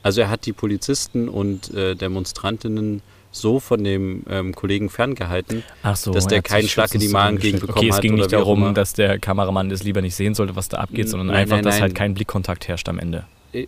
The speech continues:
Speaker 1: nein, äh,
Speaker 2: Zwischen
Speaker 1: es
Speaker 2: Angreifern und
Speaker 1: nein, es ging,
Speaker 2: gegebenenfalls
Speaker 1: ging darum, dass, dass der nicht tätlich
Speaker 2: Ja, ja,
Speaker 1: angegriffen
Speaker 2: klar,
Speaker 1: wird oder
Speaker 2: klar.
Speaker 1: so.
Speaker 2: Ja,
Speaker 1: Also er
Speaker 2: ja,
Speaker 1: hat halt
Speaker 2: manche.
Speaker 1: irgendwelche Leute dann halt aus dem Weg geschubst,
Speaker 2: Ja,
Speaker 1: so.
Speaker 2: okay, okay.
Speaker 1: Ja.
Speaker 2: Okay.
Speaker 1: Und das hat super geklappt. Ja.
Speaker 2: Okay, ne, das ist,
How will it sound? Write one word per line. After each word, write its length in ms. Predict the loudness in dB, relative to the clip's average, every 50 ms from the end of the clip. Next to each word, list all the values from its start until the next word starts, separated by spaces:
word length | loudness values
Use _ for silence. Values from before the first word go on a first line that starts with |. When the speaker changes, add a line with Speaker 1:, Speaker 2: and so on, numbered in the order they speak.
| -8 -8
Speaker 1:
nein, 500 | -4 -2 -2 0 0 0 0 -2 -4 -6
äh, 320 | -8 -6 -4 -4 -4 -4
Speaker 2:
Zwischen 240 | -2 0 2 2 4
Speaker 1:
es 60 | 4
Speaker 2:
Angreifern 560 | 4 4 4 4 2 2 4 2 2 2 2
und 140 | 2 2 4
Speaker 1:
nein, 180 | 4 4 4 2
es 80 | 0
ging, 120 | 0 0 0
Speaker 2:
gegebenenfalls 260 | 0 0 0 0 0 2
Speaker 1:
ging 120 | 2 4 4
darum, 260 | 4 4 4 4 4
dass, 280 | 4 2 2 0 -2
dass 240 | 0 0 0 0 2
der 120 | 0 2 2
nicht 180 | 2 0 -2
tätlich 280 | -2 -4 -4 -4 -6 -6
Speaker 2:
Ja, 80 | -2
ja, 0 |
Speaker 1:
angegriffen 300 | 2 2 4 4 4 2 0
Speaker 2:
klar, 100 | 0 -2
Speaker 1:
wird 80 | -2 -2
oder 80 | -4 -4
Speaker 2:
klar. 80 | -4
Speaker 1:
so. 100 | -4 -4
Speaker 2:
Ja, 160 | 0 2 2 2
Speaker 1:
Also 140 | 4 4
er 60 | 2 4
Speaker 2:
ja, 60 | 4
Speaker 1:
hat 80 | 2
halt 120 | 2 2 0
Speaker 2:
manche. 40 | 0
Speaker 1:
irgendwelche 300 | 0 0 0 0 0 2
Leute 260 | 2 2 2 0 -2
dann 140 | -2 -2 -2
halt 100 | -2 -4
aus 120 | -4 -4
dem 100 | -4 -4
Weg 100 | -4 -4
geschubst, 300 | -4 -8 -10 -10 -4 0
Speaker 2:
Ja, 120 | 2 2 2
Speaker 1:
so. 80 | 2 0
Speaker 2:
okay, 240 | -4 -2 -2 -4 -6
okay. 100 | -6 -6
Speaker 1:
Ja. 60 | -8 -8 -8 -14 -20 -20 -20 -20 -20 -20 -20 -16
Speaker 2:
Okay. 180 | -12 -10 -10 -10 -12 -16 -20 -14 -6 -2
Speaker 1:
Und 120 | 2 2
das 140 | 2 4 4
hat 140 | 2 0 0 -2 -8 -8 -8 -10 -18 -20 -20 -20 -20 -18 -8
super 260 | -4 -2 2 4 4 4
geklappt. 460 | 4 2 2 2 0 0 0 -6 -20 -20 -20 -20 -12 -6 -2
Ja. 100 | -2 -2
Speaker 2:
Okay, 320 | -2 -4 -10 -8 -8 -6
ne, 140 | -6 -4 0
das 180 | 0 0 0 0
ist, 160 | -2 -6